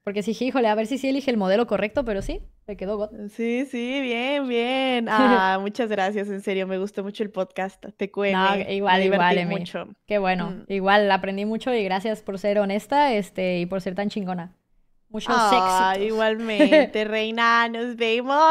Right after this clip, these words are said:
Speaker 1: Adiós.
Speaker 2: Sayonara.
Speaker 1: <laughs> Sayonara. Nos vemos.
Speaker 2: Chau.
Speaker 1: Uh.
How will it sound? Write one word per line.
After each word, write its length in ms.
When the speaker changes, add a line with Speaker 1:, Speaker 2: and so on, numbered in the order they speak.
Speaker 1:
Adiós. 220
Speaker 2:
Sayonara. 640
Speaker 1:
<laughs> 300
Sayonara. 600
Nos 160
vemos. 320
Speaker 2:
Chau. 520
Speaker 1:
Uh. 260